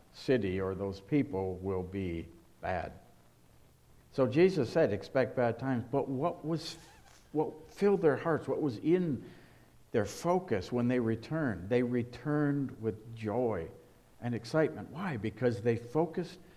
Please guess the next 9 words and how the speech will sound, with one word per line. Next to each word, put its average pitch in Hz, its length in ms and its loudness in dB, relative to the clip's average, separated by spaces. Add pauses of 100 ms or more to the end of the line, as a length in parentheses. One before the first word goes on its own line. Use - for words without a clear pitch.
(160)
on 117 200 -2
what 117 200 -2
went 117 160 -6 (120)
right, 90 340 -6 (800)
not 104 400 -4
on 113 240 -6
what 90 240 -6 (100)
went 92 220 -12 (120)
wrong. 110 380 -6